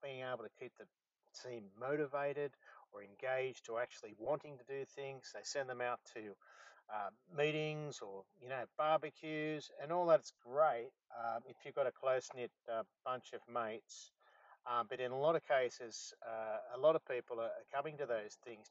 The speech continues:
just to suffice, uh, the boss and to do what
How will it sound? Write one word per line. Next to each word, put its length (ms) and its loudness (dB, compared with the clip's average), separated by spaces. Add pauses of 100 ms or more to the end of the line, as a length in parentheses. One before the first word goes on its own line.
just 200 -12
to 60 -16
suffice, 800 0 (720)
uh, 140 -6 (120)
the 60 -8
boss 500 6 (280)
and 460 0
to 80 -12
do 260 2
what 200 2